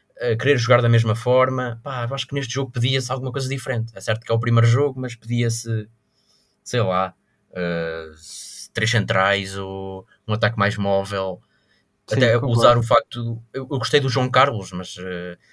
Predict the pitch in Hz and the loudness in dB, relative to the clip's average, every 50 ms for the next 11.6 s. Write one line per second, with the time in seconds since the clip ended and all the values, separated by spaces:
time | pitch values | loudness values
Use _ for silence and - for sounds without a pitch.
0 | _ _ _ _ _ - - 107 104 104 101 95 - - - _ - - 120 117 | _ _ _ _ _ -10 -8 -6 -6 -6 -8 -8 -12 -18 -20 _ -2 2 4 6
1 | 120 123 117 117 127 123 117 120 113 107 113 120 120 117 113 104 98 95 95 95 | 6 6 4 2 2 2 2 4 4 4 4 4 4 2 0 -2 -8 -8 -10 -12
2 | - - 92 - - - - - - 107 107 110 110 - - 123 120 117 - - | -18 -20 -20 -20 -20 -20 -20 -14 -6 -4 -4 -4 -2 -2 -2 -2 -2 -2 -4 -8
3 | - - 95 95 92 95 95 - - 117 104 98 95 - - 127 143 135 - 127 | -10 -10 -12 -14 -14 -12 -10 -6 -2 0 0 0 -2 -2 -4 -4 -4 -4 -2 -2
4 | 131 123 127 120 117 127 143 135 135 123 123 135 135 117 - - 135 135 131 135 | -2 -2 -2 -2 -2 -2 -2 -2 -2 -6 -6 -8 -10 -10 -12 -12 -10 -10 -10 -12
5 | - _ _ - 151 151 180 180 170 170 208 185 185 - - - - 95 - - | -14 _ _ -8 -2 0 2 2 2 2 0 -4 -4 -6 -14 -16 -18 -12 -4 -2
6 | 113 123 117 113 123 117 - 123 117 - _ _ _ - 156 165 170 160 156 165 | -2 -2 -2 -2 -6 -8 -8 -10 -12 -12 _ _ _ -2 -2 -2 0 -2 -2 -2
7 | 160 151 - 151 147 151 160 165 165 - 165 170 - - _ _ _ - - - | -2 2 2 4 4 4 2 0 -2 -6 -12 -12 -14 -16 _ _ _ -14 -14 -14
8 | - - _ _ _ _ _ _ _ _ _ _ - - - 127 120 117 117 113 | -14 -16 _ _ _ _ _ _ _ _ _ _ -10 -4 -2 0 0 0 -2 -4
9 | - - - 123 117 113 107 107 110 107 110 113 - - _ _ _ _ _ - | -4 0 2 2 2 2 2 0 0 -2 -4 -6 -12 -20 _ _ _ _ _ -2
10 | 127 123 120 120 120 117 113 107 113 117 110 117 117 117 - 120 117 117 117 120 | 0 2 4 4 4 4 4 4 4 4 6 6 4 4 4 2 2 2 2 0
11 | 117 120 117 117 131 135 135 139 135 - - 135 | -2 -2 2 2 2 2 0 -4 -6 -8 -10 -16